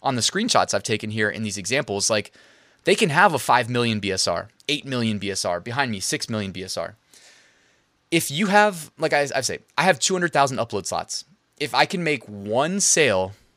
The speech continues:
a year on two hundred thousand products each year and make five dollars profit a sale, I'll make a million dollars profit a year. You see what I'm saying? So I don't need to have all the best sellers.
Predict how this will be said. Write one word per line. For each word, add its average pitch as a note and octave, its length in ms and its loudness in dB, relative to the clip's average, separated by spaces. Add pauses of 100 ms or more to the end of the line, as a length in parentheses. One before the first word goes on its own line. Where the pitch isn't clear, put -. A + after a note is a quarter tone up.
(180)
a A2+ 100 0
year A2 560 0 (280)
on A2+ 140 -2
two F3 260 -4
hundred D#3+ 280 -2
thousand C3 380 2
products A2 680 4 (480)
each E3 260 2
year D3+ 380 2
and B2 120 -2
make B2+ 160 -2
five C#3+ 300 2
dollars D3 320 0
profit B2 340 0
a G2+ 60 -2
sale, A2+ 460 4 (320)
I'll E3 100 2
make D#3+ 180 -2
a C3 40 -2
million C3+ 340 2
dollars C3 240 6
profit A2+ 340 2
a G#2+ 40 -2
year. A#2 180 0
You G#2 140 -8
see G#3+ 100 -2
what G#3+ 80 -2
I'm E3+ 60 -4
saying? E3+ 240 -2
So - 100 -4
I E3+ 80 2
don't F#3+ 140 0
need F3 160 -6
to D3+ 80 -6
have D3+ 220 2
all D3 180 4
the C#3 80 -4
best C3+ 260 2
sellers. B2 500 0